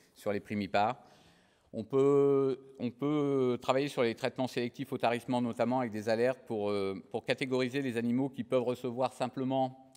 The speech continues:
un obturateur interne au tarissement sans avoir d'antibiotiques, euh, ou, euh, les animaux qui doivent nécessiter un traitement à base d'antibiotiques.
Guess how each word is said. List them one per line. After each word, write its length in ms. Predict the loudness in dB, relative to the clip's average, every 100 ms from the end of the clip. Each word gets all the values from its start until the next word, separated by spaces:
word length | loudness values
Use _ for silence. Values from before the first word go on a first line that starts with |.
| -8
un 120 | -6
obturateur 560 | -6 -2 -2 0 -2
interne 480 | -2 -2 0 0 0
au 120 | -4
tarissement 540 | -2 -4 -4 -4 -4 -4
sans 280 | -4 -4 -2
avoir 220 | -2 -2
d'antibiotiques, 720 | -4 -8 -10 -8 -10 -12 -18 _ _ _ _ _ _ -10
euh, 380 | 0 2 2 0 -4 -14
ou, 300 | -8 -6 -2
euh, 480 | 0 0 0 -4 -6 -10 -20 -20 _ _ -18
les 180 | -10 -6
animaux 240 | -4 -2 -4
qui 160 | -10
doivent 360 | -8 0 0 0
nécessiter 500 | -8 -8 -10 -8 -4
un 180 | -2 -4
traitement 440 | -4 -4 -2 -2
à 100 | -4
base 180 | -2 -2
d'antibiotiques. 640 | -4 -8 -8 -6 -8 -10